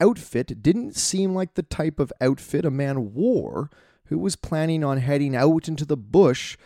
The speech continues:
for a long period of time. Simply put, something was off about this Johnson character. It was on day nine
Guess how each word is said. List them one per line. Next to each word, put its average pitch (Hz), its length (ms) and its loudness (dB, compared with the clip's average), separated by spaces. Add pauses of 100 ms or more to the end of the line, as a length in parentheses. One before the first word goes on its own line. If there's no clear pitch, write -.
(140)
for 147 200 0
a 156 80 4
long 123 520 2
period 113 380 -2
of 113 120 -8
time. - 440 -2
Simply 139 320 -2
put, 135 400 2 (580)
something 208 460 -4
was 190 160 2 (100)
off 170 520 -2 (240)
about 117 300 0
this 131 180 -2
Johnson 101 760 -6
character. - 600 -6 (1800)
It 160 120 0
was 180 280 0
on 214 640 -2
day 175 460 4 (100)
nine 131 600 0